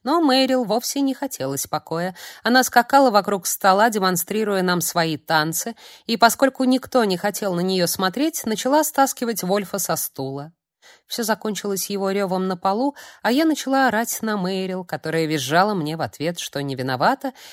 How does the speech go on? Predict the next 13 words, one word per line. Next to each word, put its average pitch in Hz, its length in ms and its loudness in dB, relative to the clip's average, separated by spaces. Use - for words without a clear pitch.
и 190 120 -2
так - 380 0
продолжалось 220 840 2
до 139 140 -2
тех - 280 -8
пор, 196 180 -4
пока 156 460 0
Анс 226 520 -2
не 214 160 0
выдернула 220 640 -2
шнур 190 380 -2
из 147 240 -6
розетки 175 680 -4